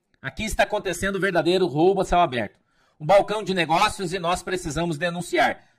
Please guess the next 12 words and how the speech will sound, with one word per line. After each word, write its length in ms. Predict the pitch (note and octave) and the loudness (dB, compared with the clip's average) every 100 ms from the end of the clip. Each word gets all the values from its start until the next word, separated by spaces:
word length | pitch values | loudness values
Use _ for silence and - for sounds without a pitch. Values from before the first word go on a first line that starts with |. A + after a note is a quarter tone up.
| - | -8
Ventos 460 | B2 G3 B3 G3+ | 0 2 2 -4
também 300 | - G3 F#3+ | -2 -2 -2
nos 160 | G#3 F3+ | -4 -4
contaram 520 | F#3+ E3+ - F#3+ F#3 | -2 0 2 4 4
hoje 260 | E3+ E3+ C#3+ | 2 0 -4
cedo 420 | - D#4+ F4 G4 _ _ _ - | -2 -2 -2 -8 _ _ _ -6
que 80 | |
os 180 | G#3+ F3+ | -6 -4
fiscais 880 | - C4 - - A3+ F#3 C#3+ - - _ _ _ _ _ _ _ _ _ _ _ _ _ _ _ _ _ _ _ | -4 -2 0 2 4 2 -2 -10 -18 _ _ _ _ _ _ _ _ _ _ _ _ _ _ _ _ _ _ _
de 180 | B3 F3 | -6 -4
Nárnia 420 | D#3+ E3 D#3+ D3 | 0 2 0 -2
Central 640 | - C#3 C3+ C#3 D#3+ - | -4 -6 2 4 4 0